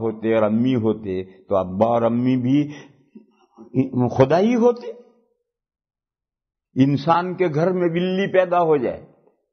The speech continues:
तो कैसा मालूम होगा? और जब एक इंसान जना गया है तो उसके अब्बा और अम्मी को भी इंसान मानना पड़ेगा।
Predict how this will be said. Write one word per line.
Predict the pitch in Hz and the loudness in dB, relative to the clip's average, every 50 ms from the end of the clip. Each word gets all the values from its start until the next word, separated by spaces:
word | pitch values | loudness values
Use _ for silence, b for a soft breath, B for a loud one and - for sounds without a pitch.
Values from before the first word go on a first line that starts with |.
| _ _ _ _ _ _ - | _ _ _ _ _ _ -18
तो | 104 | -10
कैसा | - 135 131 123 - 151 135 | -4 -2 0 2 2 2 0
मालूम | 123 110 107 107 104 101 90 | 2 0 -2 -2 -2 -4 -6
होगा? | 80 76 69 69 71 - - _ _ _ _ _ _ _ _ _ _ _ _ _ _ _ _ _ _ _ _ _ _ _ _ _ _ _ _ _ _ _ _ _ _ _ _ - | -8 -12 -14 -16 -18 -20 -20 _ _ _ _ _ _ _ _ _ _ _ _ _ _ _ _ _ _ _ _ _ _ _ _ _ _ _ _ _ _ _ _ _ _ _ _ 0
और | - 123 | 2 4
जब | 147 190 180 | 4 4 2
एक | 196 - - | 2 -2 -2
इंसान | 165 156 160 151 - - 185 202 214 214 - | -2 0 0 0 0 0 0 2 2 0 0
जना | 143 160 180 214 240 247 | 0 0 2 2 0 0
गया | 220 233 233 233 233 226 214 | 2 2 2 2 2 0 0
है | 190 175 156 135 | 0 -2 -4 -2
तो | 131 139 | -4 -6
उसके | 127 - - 156 | -6 -4 -2 -2
अब्बा | 147 131 127 139 151 175 185 | -2 -2 -2 0 2 2 2
और | 185 175 | 4 2
अम्मी | 165 165 175 185 190 | 0 -2 -2 -4 -2
को | 190 190 196 | 0 0 0
भी | 202 214 | 0 0
इंसान | 196 180 165 151 180 190 196 196 | -4 -4 -2 0 0 -2 -2 0
मानना | 185 175 175 185 196 220 233 | -2 -2 -2 0 0 0 0
पड़ेगा। | 214 202 208 185 147 107 80 65 | 0 0 -4 -4 -4 -4 -6 -10